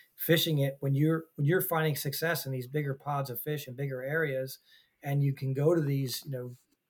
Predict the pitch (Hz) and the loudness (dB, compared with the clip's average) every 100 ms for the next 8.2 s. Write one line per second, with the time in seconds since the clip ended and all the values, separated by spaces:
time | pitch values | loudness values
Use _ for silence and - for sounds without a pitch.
0 | _ - 160 151 143 147 147 147 143 135 | _ 4 4 4 0 -2 -2 -2 -2 -4
1 | 123 - _ _ _ _ 143 147 139 139 | -4 -12 _ _ _ _ 2 4 4 2
2 | 151 151 143 - _ - 156 143 151 147 | 2 2 0 -4 _ 0 0 2 0 0
3 | 135 135 139 135 135 127 123 151 139 120 | -2 -2 -2 0 -2 -2 -4 -2 -2 -4
4 | 127 131 151 _ - - _ - 139 139 | -4 -6 -8 _ -20 -20 _ -4 -4 0
5 | 156 - 135 127 127 185 175 135 135 135 | 0 0 -4 -4 -4 -2 -2 0 0 0
6 | 135 135 120 147 151 131 - 143 139 143 | 0 -2 -2 -2 0 -2 -4 -8 -6 -6
7 | - 151 147 135 131 175 202 160 - 131 | -6 -4 -4 -6 -6 -10 -8 -12 -8 -6
8 | 127 131 | -6 -8